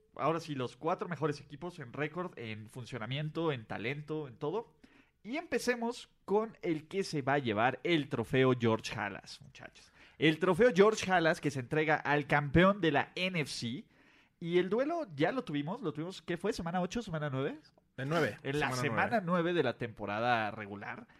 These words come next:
Speaker 1: en el mismo estadio, en el Mercedes-Benz Superdome, enfrenta al ento-, al entonces eran los invictos Rams de ocho cero contra los Saints de seis uno, ¿no? Y este partido decíamos que iba a definir quién iba,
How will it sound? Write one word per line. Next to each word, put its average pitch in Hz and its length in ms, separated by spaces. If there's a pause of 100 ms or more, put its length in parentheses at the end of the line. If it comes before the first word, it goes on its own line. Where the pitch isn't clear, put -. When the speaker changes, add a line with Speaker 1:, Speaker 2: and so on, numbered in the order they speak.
(240)
Speaker 1:
en 156 200
el 147 160
mismo 214 280
estadio, 135 380
en 180 80
el 139 100
Mercedes-Benz 151 760
Superdome, 156 720 (460)
enfrenta 208 640
al 127 420
ento-, 117 520
al 110 200 (160)
entonces 170 680
eran 156 280
los 120 260
invictos 127 880
Rams 117 540
de 113 180
ocho 120 240
cero 135 340 (440)
contra 190 420
los 175 180
Saints 175 380
de 135 100
seis 131 380
uno, 113 260
¿no? 135 180
Y 160 260
este 180 220
partido 170 420
decíamos 156 600
que 131 100
iba 139 100
a 139 40
definir 127 460
quién 151 220
iba, 123 300